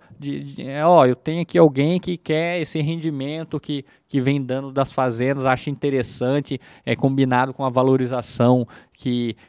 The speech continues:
que vem tendo essa cota, essas terras, é, como a gente vem presenciando aqui, como vem sendo relatado pro grupo, eles se interessam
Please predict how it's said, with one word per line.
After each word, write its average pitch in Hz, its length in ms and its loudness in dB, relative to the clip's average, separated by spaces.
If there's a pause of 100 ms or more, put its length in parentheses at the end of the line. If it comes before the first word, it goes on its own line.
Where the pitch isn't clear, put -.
que 117 160 -2
vem 123 220 2
tendo 120 440 -6 (160)
essa 117 360 -4
cota, 120 640 4 (160)
essas 110 400 -6
terras, 117 460 -6 (460)
é, 101 440 0
como 117 440 -2
a 110 120 0
gente 117 260 -2
vem 117 220 -4
presenciando 120 800 0
aqui, 127 500 0
como 117 300 -8
vem 117 260 -4 (180)
sendo 120 280 -6
relatado 120 480 -2
pro 156 120 -2
grupo, 170 320 4
eles 180 200 4
se 170 200 -6
interessam 175 720 -6